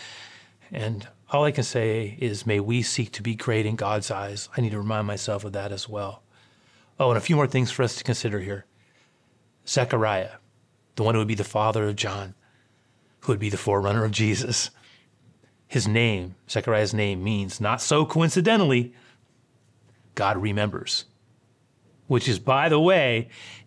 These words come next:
everything that Christmas is about. <laughs>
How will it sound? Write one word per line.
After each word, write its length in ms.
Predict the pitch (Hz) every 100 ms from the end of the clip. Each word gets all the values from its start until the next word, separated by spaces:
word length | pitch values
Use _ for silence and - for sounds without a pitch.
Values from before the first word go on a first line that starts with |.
| - -
everything 920 | 170 214 226 247 247 214 220 220 214 -
that 260 | 165 139
Christmas 580 | - 175 180 185 175 - -
is 180 | 151 143
about. 480 | 135 139 98 - - - - - - - - _ _ - -
<laughs> 320 | - 196 196